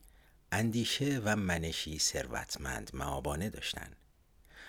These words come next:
همنشینی و همکلامی با این افراد همواره به دانسته ها اضافه می‌کنه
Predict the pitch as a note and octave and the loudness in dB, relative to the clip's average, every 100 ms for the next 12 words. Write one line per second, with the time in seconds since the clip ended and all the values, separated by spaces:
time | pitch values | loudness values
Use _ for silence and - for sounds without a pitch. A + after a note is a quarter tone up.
0 | - B2+ C3+ B2 C3 C3 A#2+ G2+ G#2 G#2 | 6 8 10 6 6 6 6 4 6 2
1 | - G2+ G2+ G2+ A2+ D3 A#2+ G#2 E2 - | 2 0 4 4 2 0 2 2 0 0
2 | - A#2+ A#2 - - - - - - G2 | -2 -2 -2 -8 -20 -20 -20 -14 -2 0
3 | G2+ G#2 G#2+ A2+ G#2+ F2 D2+ C2+ - C2+ | 4 4 4 2 2 2 0 2 2 2
4 | - - - - - - C2+ A#1+ - C#2 | -4 -4 0 0 0 -4 -6 -6 -6 -4
5 | E2+ | -4